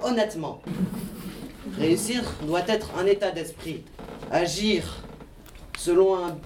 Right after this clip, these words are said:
un but qui nous tient à cœur, et sans avoir peur d'échouer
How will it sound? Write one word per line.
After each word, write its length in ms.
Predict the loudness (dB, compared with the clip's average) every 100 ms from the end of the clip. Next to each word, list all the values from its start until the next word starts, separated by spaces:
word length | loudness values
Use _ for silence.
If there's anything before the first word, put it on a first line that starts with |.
| -4 2
un 140 | 2
but 420 | 4 2 0 -2
qui 120 | 2 4
nous 100 | 4
tient 240 | 2 -4
à 80 | -4
cœur, 360 | -2 -2 -4 -6 -16 -20 -20 -18 -14 -4
et 180 | 4 4
sans 260 | 4 0 0
avoir 300 | 0 0 -2
peur 300 | -4 -4 -2
d'échouer 420 | -4 -2 -2 -2